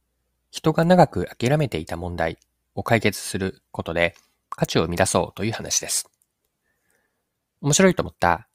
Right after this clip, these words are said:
介護食用の調理家電から学べること、一緒に掘り下げていきましょう。よかったら最後までぜひお付き合いください。よろしくお願いします。はい。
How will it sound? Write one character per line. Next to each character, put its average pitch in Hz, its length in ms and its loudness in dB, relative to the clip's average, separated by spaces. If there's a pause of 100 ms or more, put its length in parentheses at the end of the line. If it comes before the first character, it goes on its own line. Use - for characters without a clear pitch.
(120)
介 147 180 2
護 151 120 0
食 - 280 -2
用 131 160 2
の 117 140 -4
調 123 200 -2
理 120 120 -2
家 120 100 -2
電 82 160 -4
か 76 80 -10
ら 82 300 0
学 127 160 0
べ 151 60 0
る 135 60 0
こ 82 120 -4
と、 - 240 -2
一 - 100 -12
緒 95 120 -4
に 92 100 -6
掘 101 100 -6
り 98 80 -6
下 95 80 -8
げ 92 100 -4
て 107 120 -4
い 95 40 -4
き - 80 -16
ま 76 100 -10
し - 80 -4
ょ - 20 0
う。 85 40 -2 (1000)
よ - 60 -8
か 104 80 4
っ - 80 0
た 90 80 2
ら 90 60 -2
最 104 180 -2
後 87 80 -10
ま 82 100 -4
で 87 280 -4
ぜ 143 120 -2
ひ 135 140 0
お 113 60 -2
付 - 100 -4
き - 20 2
合 95 60 4
い - 20 2
く - 80 -6
だ - 100 -6
さ - 120 -4
い。 87 60 -6
よ - 40 -20 (240)
ろ 98 140 -2
し - 80 -4
く 92 80 -8
お - 20 -6
願 73 160 -8
い - 20 -10
し - 120 -4
ま 90 60 -2
す。 - 180 -4 (1400)
は - 100 -10
い。 - 100 -8